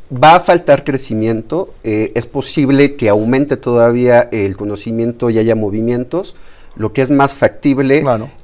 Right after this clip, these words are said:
Speaker 1: es que, eh, la coalición opositora empiece a subir algunos puntos,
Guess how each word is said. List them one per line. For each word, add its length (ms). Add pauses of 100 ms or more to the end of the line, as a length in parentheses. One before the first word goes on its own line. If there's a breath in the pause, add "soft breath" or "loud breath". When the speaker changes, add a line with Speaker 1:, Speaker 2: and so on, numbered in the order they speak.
Speaker 1:
es 280
que, 360
eh, 280
la 160
coalición 420
opositora 640
empiece 360
a 20
subir 300
algunos 340
puntos, 560